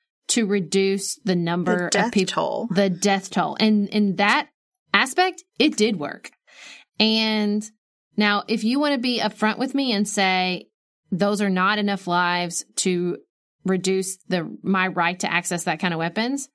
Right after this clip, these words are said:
Speaker 1: that's fine. We can talk about that. But, um, it did reduce the death toll. And I think we need to be honest about when we talk about reductions, what,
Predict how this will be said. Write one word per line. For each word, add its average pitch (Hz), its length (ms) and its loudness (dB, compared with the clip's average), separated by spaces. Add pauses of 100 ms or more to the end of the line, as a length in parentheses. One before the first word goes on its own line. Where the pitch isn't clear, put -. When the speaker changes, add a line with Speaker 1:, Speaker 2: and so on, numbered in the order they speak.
(240)
Speaker 1:
that's 160 180 -4
fine. 370 200 2
We 214 80 -2
can 196 80 -2
talk 254 200 0
about 180 200 0
that. 160 260 -2
But, 202 400 0 (640)
um, 185 600 -2
it 202 320 -2
did 220 340 0
reduce 175 640 -2
the 175 180 -4
death 165 320 -2
toll. 98 320 -6 (100)
And 180 540 0
I 185 80 -2
think 196 180 0
we 190 80 0
need 175 140 -2
to 170 60 -2
be 160 420 -2
honest 165 500 -2
about 160 560 -2
when 185 120 0
we 185 100 -2
talk 190 200 -2
about 175 220 0
reductions, 175 680 -4
what, 170 220 -4